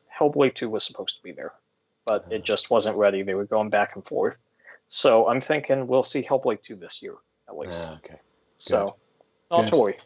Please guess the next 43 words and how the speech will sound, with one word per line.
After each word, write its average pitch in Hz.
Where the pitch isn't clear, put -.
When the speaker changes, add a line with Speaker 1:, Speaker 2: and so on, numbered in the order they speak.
Speaker 2:
Not 151
Speaker 1:
It's, 151
Speaker 2:
to 160
worry. 123
Speaker 1:
it's 127
still 156
happening. 131
It's 127
still 123
going 127
well. 98
Yeah, 131
I'll 120
stop 147
Speaker 2:
Um, 147
Speaker 1:
there. -
Speaker 2:
we 151
did 147
see 151
a 143
new 165
game, 123
um, 117
called 113
Redfall, 107
which -
was 98
the 98
And 110
One 104
More 101
Thing 104
game, 101
um, 107
and 104
that's 123
coming 98
next -
year, 101
summer 101
of 95
twenty 92
twenty-two, 90